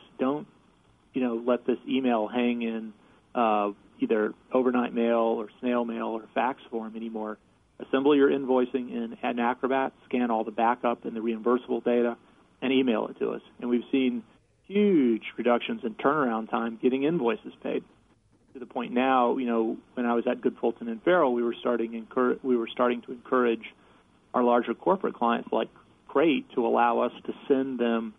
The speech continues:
our invoice in P D F format, uh, so that, you know, we could, we could speed up the process of, uh, our accounts receivable. And we noticed that, um, a lot of issues that happen in, um,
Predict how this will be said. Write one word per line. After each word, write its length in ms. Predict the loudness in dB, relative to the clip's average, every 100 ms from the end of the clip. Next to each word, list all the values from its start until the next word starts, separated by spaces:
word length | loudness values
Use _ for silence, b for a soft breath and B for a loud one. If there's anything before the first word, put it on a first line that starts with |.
| _
our 260 | 2 4 4
invoice 460 | 0 -2 -2 -2 -8
in 120 | -14
P 180 | -8 -6
D 120 | -2
F 140 | -4 -6 _ _ _ -2
format, 460 | 0 0 -6 -10 -16 b b _ 2
uh, 220 | 2 2 2
so 140 | 2
that, 200 | 2 0
you 60 | -2
know, 100 | 0
we 140 | 0
could, 160 | 0 -6 -10 -4
we 100 | -4
could 140 | -4 -8
speed 180 | -2 -2
up 140 | -2
the 80 | -4
process 480 | -2 0 -2 -6 -8 -8
of, 340 | -4 -2 -2 -4 _ _ _ _
uh, 40 |
our 360 | -6 -4 -2 -2
accounts 400 | -2 -4 -6 -8
receivable. 480 | -4 -2 -2 -4 -16 _ -20 B B B -2
And 380 | 2 4 2 0
we 180 | 2 4
noticed 420 | 6 6 4 0 0
that, 320 | 4 4 2 -2 B B -20 _
um, 540 | 2 2 0 -4 -8 -12 _ -2
a 120 | 4
lot 340 | 6 6 4
of 160 | 2 0
issues 560 | 2 0 2 2 2 0 0
that 160 | 0
happen 340 | 2 2 2 0
in, 300 | -2 -4 -8 -16 _ _ _ _ _ _ -8 -4
um, 520 | 0 2 2 -2 -10